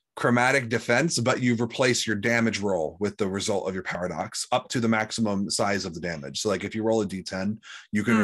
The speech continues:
Speaker 1: replace up to a ten. So, like, if you spend an eleven, it's still just a ten.
Speaker 2: Got
Speaker 1: But
Speaker 2: it.
Speaker 1: it, it does mean that, like, if you roll really bad for damage,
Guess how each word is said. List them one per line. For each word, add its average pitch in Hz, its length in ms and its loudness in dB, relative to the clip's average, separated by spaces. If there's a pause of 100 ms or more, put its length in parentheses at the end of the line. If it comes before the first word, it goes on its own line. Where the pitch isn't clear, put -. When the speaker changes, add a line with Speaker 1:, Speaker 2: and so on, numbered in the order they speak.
Speaker 1:
replace 101 400 0
up 104 200 0
to 104 120 -2
a 92 60 -2
ten. 78 320 -8
So, 107 100 -2
like, 101 120 0
if 104 100 -2
you 110 80 0
spend 135 280 2
an 123 120 0
eleven, 110 400 2
it's 87 160 -6
still 104 240 0
just 85 240 -6
a 78 60 -14
ten. 78 360 -10 (320)
Speaker 2:
Got 131 280 4
Speaker 1:
But 127 80 -10 (220)
Speaker 2:
it. 143 140 4
Speaker 1:
it, 131 60 -8 (400)
it 139 160 2
does 143 320 6
mean 135 300 2
that, 120 180 4
like, 110 240 2
if 107 160 0
you 113 180 4
roll 135 240 6
really 104 300 2
bad 104 360 2
for 113 120 -2
damage, 101 560 -2